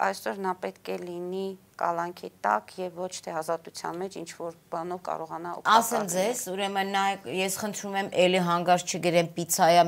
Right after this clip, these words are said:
Speaker 2: մեծ ծավալ, ոչ մի, մի հիմար բան չգրեն, մի հատ ուղակի ուղեղները,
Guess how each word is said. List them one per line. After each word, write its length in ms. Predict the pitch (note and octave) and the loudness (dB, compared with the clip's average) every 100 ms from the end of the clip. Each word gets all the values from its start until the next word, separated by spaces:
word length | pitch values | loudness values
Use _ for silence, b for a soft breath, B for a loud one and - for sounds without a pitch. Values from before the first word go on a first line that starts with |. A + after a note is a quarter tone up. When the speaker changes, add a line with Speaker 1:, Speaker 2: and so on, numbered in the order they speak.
| E3+ | 4
Speaker 2:
մեծ 180 | E3 | 2
ծավալ, 240 | E3+ E3 F3+ | 4 6 6
ոչ 80 | E3+ | 0
մի, 240 | E3 - - | -2 -6 -2
մի 80 | F3+ E3 | -2 2
հիմար 360 | F3+ F3+ F3 E3 | 4 10 10 10
բան 220 | F3+ F#3 - | 8 6 2
չգրեն, 480 | E3 E3+ F3 G3+ | 2 4 4 4
մի 80 | F#3 | 6
հատ 240 | F3 F3 - F3 | 6 4 0 8
ուղակի 360 | E3+ F3 G#3 A3 B B B - A3+ F#3+ | 10 10 6 2 B B B 2 8 12
ուղեղները, 680 | G3 F#3 F#3 F3 D#3+ F3 | 12 12 12 8 12 12